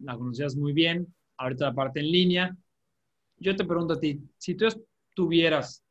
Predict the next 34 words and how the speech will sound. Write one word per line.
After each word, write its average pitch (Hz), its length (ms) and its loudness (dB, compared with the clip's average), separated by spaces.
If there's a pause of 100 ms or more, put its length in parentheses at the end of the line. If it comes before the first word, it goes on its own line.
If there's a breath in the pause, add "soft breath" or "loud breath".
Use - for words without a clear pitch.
(120)
eh, 127 440 -4
y 139 100 -8
tuvieras 156 420 -2
injerencia 147 640 -2
en 135 80 -4
las 127 140 -6
políticas 143 640 -2
públicas 131 680 -6 (520)
para 135 260 0
cambiar 143 360 0
la 165 80 2
educación, 151 720 0 (420)
dime 196 400 2
dos 208 300 2
cosas 190 600 2 (480)
las 131 260 -8
cuales, 156 540 0
si - 180 -6
en 151 80 -4
enero 175 300 2
nos 156 180 -2
dicen, 147 300 0
"Pueden 180 200 4
regresar 147 320 -2
a 123 80 -4
clases", 190 560 -2 (440)
tú 180 100 4
dirías, 160 480 2
"Esto 196 320 -2
sí 185 160 -2
tiene 175 240 -2
que 165 100 -2
ser 156 220 -6
diferente". 127 520 -6